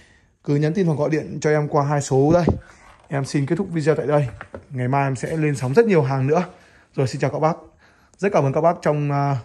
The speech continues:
thời gian gần đây đã ủng hộ em rất nhiều. Ngày hôm qua em lên video gần như em bán gần hết luôn.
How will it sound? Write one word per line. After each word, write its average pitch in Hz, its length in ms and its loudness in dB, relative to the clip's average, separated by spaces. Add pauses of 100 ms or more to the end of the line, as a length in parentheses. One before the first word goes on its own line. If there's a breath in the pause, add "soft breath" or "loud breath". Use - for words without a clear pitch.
(380)
thời 127 80 -6
gian 143 120 -2
gần 131 100 -2
đây 131 100 0
đã 135 60 -2
ủng 120 180 -2
hộ 123 80 -2
em 131 120 -4
rất 165 140 -2
nhiều. 135 220 2 (500 soft breath)
Ngày 127 140 -4
hôm 127 100 -2
qua 139 120 0
em 139 80 0
lên 139 160 0
video 135 300 -2
gần 123 160 -2
như 131 120 -2
em 127 160 -2
bán 123 200 -4
gần 143 140 2
hết 185 220 2
luôn. 151 280 -2